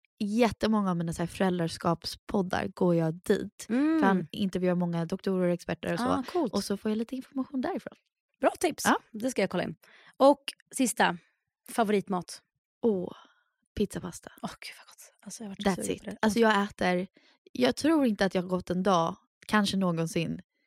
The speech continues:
Speaker 1: i alla fall de senaste fyra åren, där jag inte ätit en pastarätt per dag.
Speaker 2: Men jag måste fråga en sak. Pastan du åt igår, vart
Speaker 1: Eh.
Speaker 2: var du?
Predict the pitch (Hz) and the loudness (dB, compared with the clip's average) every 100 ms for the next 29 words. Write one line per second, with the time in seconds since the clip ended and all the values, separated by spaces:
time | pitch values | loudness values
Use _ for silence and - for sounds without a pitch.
0 | _ _ _ - 202 196 196 180 175 175 | _ _ _ 0 2 4 2 0 0 -2
1 | 170 - 160 - 156 87 175 170 175 165 | -4 -6 -6 -2 0 0 -2 -2 -2 -4
2 | 160 170 170 160 165 156 - - - - | -4 -6 -4 -4 -4 -6 -10 -8 -12 -12
3 | - - _ _ 240 226 220 214 202 202 | -16 -20 _ _ 2 2 2 2 2 0
4 | 180 220 202 254 233 208 196 208 180 180 | -2 -2 0 0 0 -2 -4 -2 -4 -8
5 | _ _ _ - 233 233 240 247 - - | _ _ _ -2 4 6 6 4 2 -2